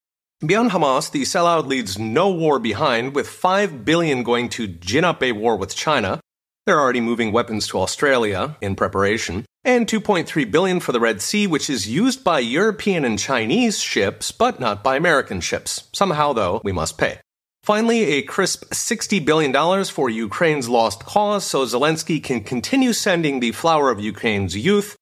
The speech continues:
to die in his pointless meat grinder. Of course, the left is still angry because having intentionally thrown open the southern border to human traffic ten million political footballs,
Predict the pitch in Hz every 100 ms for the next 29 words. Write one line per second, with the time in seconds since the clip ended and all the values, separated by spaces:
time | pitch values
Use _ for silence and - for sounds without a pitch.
0 | _ - 220 139 123 120 120 123 127 -
1 | 107 92 92 - 135 131 107 90 80 60
2 | - _ _ - 151 208 180 - 190 160
3 | 240 - - 156 - - 185 - 180 180
4 | 113 123 139 127 123 - - 240 247 262
5 | 247 202 196 - 202 208 - 202 196 196
6 | - 180 208 202 165 165 156 131 - 175
7 | 165 135 131 196 196 196 - - 262 208
8 | 180 170 170 139 131 - 131 - 165 156
9 | 135 123 110 135 110 110 101 240 120 123
10 | 156 160